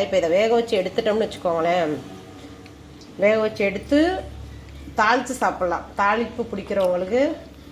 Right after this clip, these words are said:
கடுகு, கருவேப்பிலை, கடலப்பருப்பு, பச்சை மிளகா அந்த மாதிரி போட்டும் சாப்பிடலாம். தாளிப்பு பிடிக்கல, இனிப்பு பிடிக்கும் அப்படின்னு நினைக்கிறவங்களுக்கு தேங்காய் பூவை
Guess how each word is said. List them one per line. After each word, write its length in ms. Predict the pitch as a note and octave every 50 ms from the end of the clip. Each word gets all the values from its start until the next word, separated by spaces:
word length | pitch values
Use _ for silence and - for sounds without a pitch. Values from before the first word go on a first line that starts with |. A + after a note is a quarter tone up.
| - - -
கடுகு, 400 | G3 G3 G3+ G#3 G3+ G3+ G3 G3 G3 G3 G3 - - -
கருவேப்பிலை, 580 | G3 F#3 G3 G3+ G3+ - F#3 F3+ F#3 F3+ F3+ F3+ F3+ F3 - - - - - - - - - -
கடலப்பருப்பு, 580 | F#3 F#3+ G3 G3+ G3 G#3 F#3+ - - - F3+ F3+ F3 E3+ -
பச்சை 240 | E3+ E3 - G#3+ G#3 G3+
மிளகா 320 | F#3 F3 D#3 D#3+ E3+ E3 E3 E3 D#3+ - - - - - - - - - - - - - - - D#3+ F3+
அந்த 140 | G3+ G#3 G#3 G#3+
மாதிரி 160 | A3 A3 A3 A3 -
போட்டும் 320 | G3+ F#3+ - G#3+ A#3 A#3 - G#3+
சாப்பிடலாம். 540 | F#3 F3 - - F3 E3+ F3 F#3 G#3+ C#4 D#4 D#4 - - - - - - - - - - -
தாளிப்பு 360 | G#3+ G#3 A3 B3+ C#4 C#4 C4+ A#3+ -
பிடிக்கல, 340 | B3 A3+ A#3+ - A#3+ A3 G#3+ A3 A3 A3
இனிப்பு 260 | A3+ C4 C4+ C4 C#4 G#3+ A3+
பிடிக்கும் 320 | A#3 A3+ A3 - G#3+ G#3+ F#3+
அப்படின்னு 300 | E3+ F#3 G#3+ G#3 G3 F3+
நினைக்கிறவங்களுக்கு 680 | F#3 F3 - F#3+ F#3 F3+ F3+ F3 F3+ F3+ F3+ - C#4 C#4 - A3
தேங்காய் 420 | G3+ G3+ G3+ A3 A3 G#3 G3+ G#3
பூவை 180 | - F#3 F3+ F3+